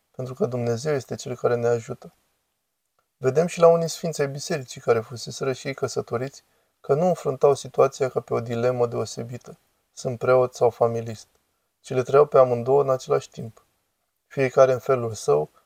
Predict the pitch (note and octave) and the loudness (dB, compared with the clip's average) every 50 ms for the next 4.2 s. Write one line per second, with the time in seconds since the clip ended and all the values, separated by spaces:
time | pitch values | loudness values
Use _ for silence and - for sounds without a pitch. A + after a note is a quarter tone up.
0 | _ _ - - C3+ C3 C3 - - D#3 D3 C3 B2+ B2+ C#3 D3 C#3+ C#3+ - - | _ _ 0 2 4 4 4 4 4 4 4 4 2 0 0 -2 -4 -6 -4 -4
1 | C#3+ C3+ - - C#3+ C#3 - - C#3+ A#2+ - C#3+ D#3+ - _ _ _ _ _ _ | -4 -4 -2 -6 -6 -6 -4 -2 -4 -4 -4 -8 -18 -20 _ _ _ _ _ _
2 | _ _ _ _ - C3 - C#3+ C3 B2 - C3+ C3+ C#3 C3+ C#3 C#3+ F#3+ - - | _ _ _ _ -16 -8 -4 -4 -2 0 2 2 2 2 2 0 -4 -8 -6 -2
3 | - C#3 C3 B2+ - C#3 C3 B2+ C#3 C3+ B2+ - - B2+ A#2 - - B2 A#2+ B2+ | -2 -2 -2 -4 -6 -8 -8 -6 -6 -8 -8 -6 -4 -6 -6 -4 -4 0 4 4
4 | C#3 D3 D3 | 4 2 2